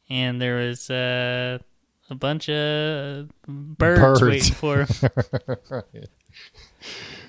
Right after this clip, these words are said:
Speaker 2: But a lot of times they were, like, uh, cockatiels. And he was like,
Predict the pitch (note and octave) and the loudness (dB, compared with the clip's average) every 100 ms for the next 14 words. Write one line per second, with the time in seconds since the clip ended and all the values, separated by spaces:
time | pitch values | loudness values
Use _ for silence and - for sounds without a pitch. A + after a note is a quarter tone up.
0 | _ B2+ B2+ C3 C#3 D3 C#3 C#3 B2+ G2+ | _ 6 8 8 8 6 6 6 4 6
1 | A#2 G#2+ G2+ G2 F#2 F2 F#2 F2 F2 E2+ | 6 8 8 6 6 4 4 4 4 0
2 | - A#2 A#2 A2+ - F2 D#2 D2+ - A#2+ | 0 0 2 0 0 0 0 -4 -2 2
3 | G#2 G#2 A#2 G#2+ | 4 4 2 -2